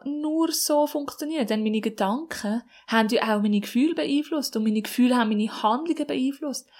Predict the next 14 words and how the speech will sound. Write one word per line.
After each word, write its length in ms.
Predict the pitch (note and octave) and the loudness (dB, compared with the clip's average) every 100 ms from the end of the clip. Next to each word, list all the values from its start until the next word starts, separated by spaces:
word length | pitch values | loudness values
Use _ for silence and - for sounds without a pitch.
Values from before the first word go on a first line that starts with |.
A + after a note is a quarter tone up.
| - - | -12 -2
und 100 | A#3 | 2
meine 240 | A3+ G#3 | 2 6
Handlungen 480 | G#3+ B3+ B3+ B3 A#3 | 6 6 4 2 2
haben 140 | A3 | 2
meine 220 | A3 G#3 | 2 2
Erfahrungen 640 | - - - - D4 E4 D#4+ | 0 -2 -2 0 0 -2 -2
beeinflusst 580 | C#4 D#4 - E4 B3+ - | -4 -4 -6 -6 -6 -2
und 200 | B3 B3 | 0 4
das 240 | A#3 C#4+ | 4 4
wiederum 440 | C#4+ B3 A#3 B3+ C4+ | 0 2 2 2 2
hat 200 | B3 A#3+ | 0 -2
meine 180 | A#3 | -2
Gedanken 600 | G#3+ G#3 G#3+ B3+ D#4 - D#4 | 0 2 2 0 -4 -4 -2
bestätigt. 800 | D4 - E4 F3 G3 - - | -2 0 0 0 -6 -10 -12